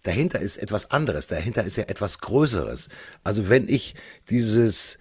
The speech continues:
im Team, diese, äh, Frotzeleien mit allem drum und dran, wo plötzlich dann die Team-, das Teamgefüge gar nicht mehr funktioniert, dann ist das vielleicht sowas wie ein Signal,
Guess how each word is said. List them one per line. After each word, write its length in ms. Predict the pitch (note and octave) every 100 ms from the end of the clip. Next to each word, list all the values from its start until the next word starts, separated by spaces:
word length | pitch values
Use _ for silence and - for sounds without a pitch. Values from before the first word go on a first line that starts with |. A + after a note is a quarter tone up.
| _
im 300 | A2+ G#2+ F2
Team, 440 | - F#3+ A3 F#3
diese, 460 | A2 A#2 F#2+ A#2 G#2
äh, 60 | F#2+ - - _ _ - - C#2
Frotzeleien 1040 | - G2 A2 - F#2+ G2+ B2+ A2+ G2+ F2 - - -
mit 200 | G2 -
allem 260 | E2+ F2 F2
drum 180 | G#2
und 120 | A2+ G#2+
dran, 260 | G2+ A2+
wo 80 | F#2+
plötzlich 320 | - B2+ A#2
dann 180 | - A#2
die 160 | G#2 G#2+
Team-, 360 | - E3 D#3
das 180 | - G#2+
Teamgefüge 540 | - F3 C#3+ G#2+ G2
gar 180 | G2 A2
nicht 140 | A#2 A2
mehr 80 |
funktioniert, 640 | G#2+ A2+ - A2+ A2+ F#2+ - - - - - -
dann 140 | - -
ist 280 | - A2+ -
das 160 | D3+ -
vielleicht 400 | - A#2+ C3+ -
sowas 280 | B2 B2 G#2+
wie 140 | A#2+
ein 240 | A#2+ A#2+ - _ _
Signal, 1000 | - - - - F#2+ F#2+ F2 G#2+ F3